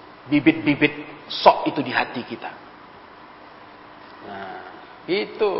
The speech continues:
Biar jangan kita kalah dengan penyakit sombong. Naam. Subhanallah. Jadi, dari hadis-hadis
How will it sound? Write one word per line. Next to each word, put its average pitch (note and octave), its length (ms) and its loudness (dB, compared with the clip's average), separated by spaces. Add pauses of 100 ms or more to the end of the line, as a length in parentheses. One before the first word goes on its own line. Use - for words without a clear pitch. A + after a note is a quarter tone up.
(1900)
Biar A2 240 0
jangan A2+ 400 0
kita - 320 0
kalah C#3+ 480 6
dengan B2 320 0 (880)
penyakit B2 480 -2
sombong. B2+ 400 0 (1600)
Naam. E3 480 6 (640)
Subhanallah. F#3 800 4
Jadi, A#3+ 480 2 (640)
dari G3+ 160 10
hadis-hadis A3+ 480 12